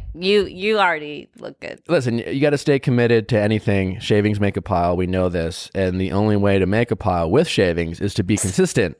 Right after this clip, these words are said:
Speaker 2: And to be consistent, you need things like Open Fit to help you do that.
Speaker 1: Yeah.
Speaker 2: Open Fit has changed the way I work out, as you had just heard. And with my code V I A L L, you can join me on a fitness journey personalized just for you. Right now, my listeners get a fourteen-day free trial membership to Open Fit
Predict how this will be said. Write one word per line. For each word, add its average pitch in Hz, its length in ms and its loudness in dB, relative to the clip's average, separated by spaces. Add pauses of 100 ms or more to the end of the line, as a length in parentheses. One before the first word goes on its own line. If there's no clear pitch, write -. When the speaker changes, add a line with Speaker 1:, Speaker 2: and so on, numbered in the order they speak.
Speaker 2:
And 104 200 2
to 98 60 -6
be 117 100 0
consistent, 139 560 0
you 135 120 2
need 143 200 0
things 151 200 0
like 131 140 2
Open 139 280 2
Fit - 280 -2
to 101 60 -2
help 110 160 2
you 104 80 0
do 101 120 0
that. 64 300 -6
Speaker 1:
Yeah. - 120 -16 (720)
Speaker 2:
Open 202 200 2
Fit 190 140 2
has 156 140 0
changed 139 360 0
the 123 100 2
way 113 300 4
I 156 140 4
work 143 240 2
out, 95 300 2 (340)
as 101 200 0
you 98 120 0
had 95 140 -6
just 85 180 -8
heard. - 240 -14 (180)
And 110 120 2
with 147 160 0
my 156 160 2
code 123 260 2
V 131 180 2
I 113 200 2
A 107 200 0
L 101 140 0
L, 85 180 0
you 123 200 0
can 82 220 -12
join 117 360 -2
me 95 260 0
on 87 140 -6
a 82 60 -10
fitness - 520 -6
journey 92 360 -2
personalized - 760 -6 (220)
just - 280 -4
for - 140 -8
you. 65 260 -4 (200)
Right 139 240 2
now, 127 160 2
my 123 140 4
listeners 107 380 0
get 104 120 -2
a 90 60 -4
fourteen-day 113 800 -2
free 185 260 -2
trial 147 220 0
membership 107 480 -2
to - 160 -2
Open 110 240 2
Fit - 240 -2